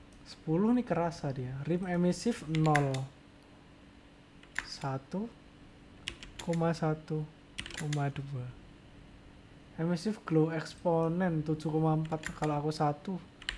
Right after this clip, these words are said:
seratus. Kalau nol. Jadi kita coba-coba aja. Mendapatkan hasil yang terbaik. Oke, kita buat satu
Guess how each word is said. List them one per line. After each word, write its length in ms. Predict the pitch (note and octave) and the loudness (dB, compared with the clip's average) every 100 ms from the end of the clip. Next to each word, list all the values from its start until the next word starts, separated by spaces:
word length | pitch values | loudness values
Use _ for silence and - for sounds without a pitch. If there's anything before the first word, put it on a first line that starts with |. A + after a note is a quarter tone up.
| - - - - - - | -8 -12 -12 -14 -18 -18
seratus. 800 | - E3+ D#3 D#3 F#3 A#3 - - - - - - | -2 4 4 2 -2 -8 -8 -16 -18 -20 -12 -4
Kalau 160 | D3 G3 | 0 2
nol. 400 | F3+ G#3 C#3+ C3 - - - - - - - - - - - - - - - - - - - - - - - - - - - - - - - - - - - - - - - - - - - D3 | 4 6 6 2 -4 -18 -20 -20 -20 -16 -12 -12 -12 -16 -18 -20 -20 -20 -20 -20 -20 -20 -20 -20 -20 -20 -20 -20 -20 -20 -20 -20 -20 -20 -20 -20 -20 -20 -20 -20 -20 -20 -20 -20 -20 -20 -12 -4
Jadi 240 | C#3 D#3+ | 0 2
kita 160 | E3+ E3 | 2 0
coba-coba 560 | D3+ D3 C#3 C3+ C#3+ B2+ | 0 0 0 0 0 0
aja. 240 | - C3+ C#3 - - - - - - - - | -2 -6 -4 -8 -8 -18 -20 -20 -20 -20 -6
Mendapatkan 640 | D3+ D3 C#3+ C3+ F#3 D#3+ D3+ | 2 4 6 4 4 6 6
hasil 240 | C#3+ - D3 | 4 4 4
yang 160 | D3 | 4
terbaik. 400 | D3 C#3+ - C#3 - - - - - - - | 2 -4 -4 -4 -4 -14 -20 -20 -20 -20 -4
Oke, 160 | - | 0
kita 240 | F3+ F#3+ G#3 | 2 6 6
buat 240 | G#3 F#3+ | 10 6
satu 320 | F#3+ F#3+ F#3 | 8 6 6